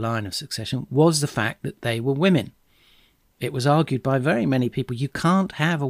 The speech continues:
woman on the throne. She won't be strong enough. She will marry some man who will then become king, and we'll be right back in some terrible civil war again, as all the other men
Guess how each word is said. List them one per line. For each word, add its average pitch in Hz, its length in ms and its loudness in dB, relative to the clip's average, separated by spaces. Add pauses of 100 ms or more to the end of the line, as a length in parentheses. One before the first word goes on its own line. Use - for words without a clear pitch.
woman 143 220 2
on 139 140 0
the 131 160 -6
throne. 160 340 0 (640)
She - 160 -2
won't 160 360 2
be 160 100 -2
strong 151 360 2
enough. 120 340 -6 (420)
She 160 300 6
will 160 240 6
marry 147 520 6
some 131 540 2
man 127 460 0
who 127 140 0
will 117 140 -2
then 117 220 -4
become 107 360 -6
king, 147 480 2 (600)
and 165 180 6
we'll 165 160 10
be 156 140 8
right 131 540 4
back 135 300 2
in 123 180 0
some 127 360 -2
terrible 127 520 -2 (340)
civil 151 400 6
war 165 280 8
again, 107 260 0
as 113 140 -2
all 143 120 4
the 151 120 6
other 170 200 8
men 107 280 2